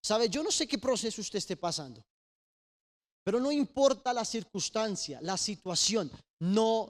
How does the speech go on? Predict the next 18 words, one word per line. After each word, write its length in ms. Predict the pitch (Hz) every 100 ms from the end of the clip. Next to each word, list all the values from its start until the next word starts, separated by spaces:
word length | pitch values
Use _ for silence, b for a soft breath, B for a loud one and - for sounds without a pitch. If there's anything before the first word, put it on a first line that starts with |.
| -
desmayes, 880 | 190 151 180 196 175 127 - - - _ _ _
porque 280 | - 185 -
el 100 | 180
sueño 460 | 160 202 220 220 214
es 80 | 190
más 260 | 202 185
grande 440 | 156 208 208 196 185
que 100 | 175
el 80 |
proceso. 500 | - 156 135 135 - - _ _ _ _ _ _ _ _ _ _ _ _ _ _
Para 180 | 208 214
lo 140 | 220 226
nuevo 400 | 226 311 403 370
que 220 | 285 240
Dios 480 | 214 226 190 - - _ _ _ _ -
tenía 420 | 220 254 359 254
para 280 | - 185 175
José, 480 | 175 165 180 185